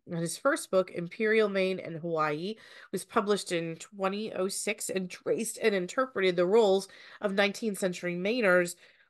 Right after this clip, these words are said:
who helped first colonize and then annex the island. In twenty twelve, he co-edited The Role of the American Board in the World, a volume which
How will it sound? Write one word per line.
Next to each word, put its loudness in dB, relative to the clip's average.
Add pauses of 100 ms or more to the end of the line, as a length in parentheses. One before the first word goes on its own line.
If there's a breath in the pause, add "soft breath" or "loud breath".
who 2
helped 2
first 0
colonize 2
and -4
then -2
annex -4
the -8
island. -8 (440 loud breath)
In 0
twenty 0
twelve, 4
he -6
co-edited 2
The 2
Role 2
of -6
the -6
American -2
Board 0
in -6
the -4
World, 0 (1200)
a -4
volume 0
which -12